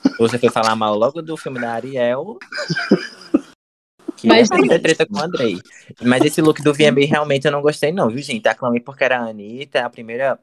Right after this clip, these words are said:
Speaker 1: primeira brasileira aí pro, pro V M A, mas não gostei mesmo não. O que me incomodou muito foi aquela parte assim na frente, na barriga aberta,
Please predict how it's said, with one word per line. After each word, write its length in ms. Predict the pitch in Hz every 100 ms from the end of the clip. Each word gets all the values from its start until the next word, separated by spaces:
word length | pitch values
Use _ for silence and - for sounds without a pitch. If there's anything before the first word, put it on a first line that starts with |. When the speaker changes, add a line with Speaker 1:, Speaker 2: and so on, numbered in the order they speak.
| _
Speaker 1:
primeira 280 | - 113 127
brasileira 520 | 127 123 127 117 110
aí 180 | 104 104
pro, 260 | - 104 95
pro 120 | 110
V 160 | 98 98
M 340 | 92 92 90 113
A, 240 | - - -
mas 140 | 104
não 80 | 107
gostei 260 | 113 113
mesmo 220 | 113 123 147
não. 120 | 107 - -
O 120 | 120
que 120 | 117 139
me 80 | 139
incomodou 420 | 156 160 160 170
muito 280 | 143 139 -
foi 140 | 165
aquela 320 | 151 - 170
parte 260 | - 147 151
assim 180 | 147 147
na 120 | 139
frente, 280 | 147 131 131
na 100 | 117
barriga 380 | 110 117 104 104
aberta, 680 | 90 101 127 - - 95